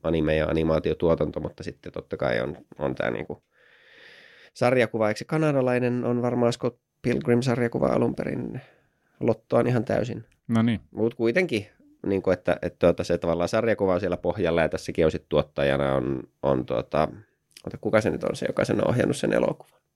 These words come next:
Speaker 1: Edgar Wright, eikö se?
Speaker 2: Öm,
Speaker 1: Sillä on myös Baby Driver ja kaikkea näitä.
Speaker 2: John
Speaker 1: Se tekee
Speaker 2: ohjaaja.
Speaker 1: John ohjaaja. Ed-,
Speaker 2: Joo.
Speaker 1: mun mielestä Edgar Wrightin leffa, se on se Scott Pil-, Pilgrim-elokuva, niin se on nekin jonakin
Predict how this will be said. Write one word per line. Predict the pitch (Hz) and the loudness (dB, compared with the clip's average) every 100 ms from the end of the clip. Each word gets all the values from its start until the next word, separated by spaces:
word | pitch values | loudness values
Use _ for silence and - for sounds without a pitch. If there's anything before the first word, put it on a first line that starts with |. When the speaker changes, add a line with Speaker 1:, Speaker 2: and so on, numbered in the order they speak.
| _ _ _ _ _ _ _ _ _ _ - | _ _ _ _ _ _ _ _ _ _ 2
Speaker 1:
Edgar | 127 - - | 2 4 0
Wright, | - - - - | 0 -6 -12 -14
eikö | - - | -14 -14
se? | - _ _ _ _ | -20 _ _ _ _
Speaker 2:
Öm, | 127 113 104 95 90 85 - - - - - - - - - _ - | 0 2 2 0 -2 -6 -8 -14 -16 -20 -20 -20 -20 -20 -20 _ -16
Speaker 1:
Sillä | - 104 | -4 0
on | 92 | 2
myös | 90 - - | 0 -2 -10
Baby | 98 87 76 | 2 4 4
Driver | 80 82 - 50 | 0 -2 0 -4
ja | - | -6
kaikkea | - - - | -10 -6 -6
näitä. | - 143 | 0 2
Speaker 2:
John | 123 | 2
Speaker 1:
Se | 107 | 2
tekee | 131 | 2
Speaker 2:
ohjaaja. | 123 117 98 107 - - - - 110 | 4 4 2 0 -6 -20 -18 -14 2
Speaker 1:
John | 117 110 | 2 4
ohjaaja. | 90 98 - 110 - | 0 -2 -4 -8 0
Ed-, | 135 | 0
Speaker 2:
Joo. | 107 - | 0 -2
Speaker 1:
mun | 139 170 | 0 2
mielestä | 139 135 | 0 0
Edgar | 107 104 90 | -2 0 0
Wrightin | 85 82 80 | 2 0 0
leffa, | 76 - 85 | -2 -2 -4
se | 58 | -2
on | 58 | -2
se | 55 58 _ | -4 -8 _
Scott | - 78 - 71 | -4 -4 -2 -8
Pil-, | 69 _ - | -10 _ -4
Pilgrim-elokuva, | 104 104 104 98 104 95 - 76 76 | -2 0 -2 0 0 0 0 -2 0
niin | 73 | 0
se | - 82 | 2 2
on | 85 | 2
nekin | 82 87 | -2 0
jonakin | 92 98 90 | 2 2 -2